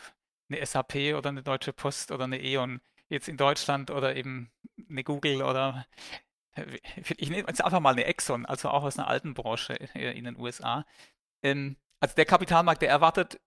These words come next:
dass es da Pläne gibt und die Analysten reagieren negativ, wenn die Pläne verfehlt werden und entsprechend gehen die Aktienkurse dann runter. Also das ist so ein Mechanismus, der unglaublich schnell funktioniert und auch,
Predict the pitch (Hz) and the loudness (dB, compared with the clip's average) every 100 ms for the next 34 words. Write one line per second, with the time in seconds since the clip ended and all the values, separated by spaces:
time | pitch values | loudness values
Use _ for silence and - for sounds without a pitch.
0 | - 151 147 - 131 120 131 175 190 214 | -2 0 0 2 2 6 4 4 -2 -4
1 | - - - _ _ _ - 147 131 - | -8 -18 -18 _ _ _ -6 -4 -6 -18
2 | _ _ _ _ _ 151 143 135 - - | _ _ _ _ _ -4 -2 0 -2 -2
3 | 135 131 131 175 - 165 160 151 - _ | 0 2 0 -2 -4 -6 -6 -8 -14 _
4 | _ - 139 139 143 143 143 139 135 - | _ -2 4 4 4 2 2 0 -6 -8
5 | 131 139 170 - - 165 170 - 151 131 | -2 2 4 2 -4 -6 -6 -6 -4 -4
6 | 120 - 123 139 139 - 113 139 151 170 | -6 0 2 4 0 -2 -4 -2 -2 -2
7 | 160 175 - 185 180 - - 143 135 - | 0 0 -2 -8 -8 -14 -10 -6 -6 -8
8 | - 151 127 - 135 147 131 160 - 135 | -10 -8 -6 0 0 0 -6 -8 -6 -6
9 | 127 120 123 139 - 127 123 110 104 113 | -2 -4 -2 -6 -6 -6 -4 -6 -6 -12
10 | - - _ _ _ _ _ 135 131 147 | -12 -18 _ _ _ _ _ -4 0 0
11 | 180 - 147 131 - 139 170 135 156 156 | 0 0 0 0 -4 -2 0 -2 -4 -6
12 | - - _ _ _ _ _ 135 139 - | -8 -12 _ _ _ _ _ 2 2 0
13 | 170 151 135 139 - 143 165 175 - 151 | 4 6 6 2 2 4 4 0 -6 -8
14 | 135 135 139 156 139 127 - | -6 -4 -2 0 2 2 0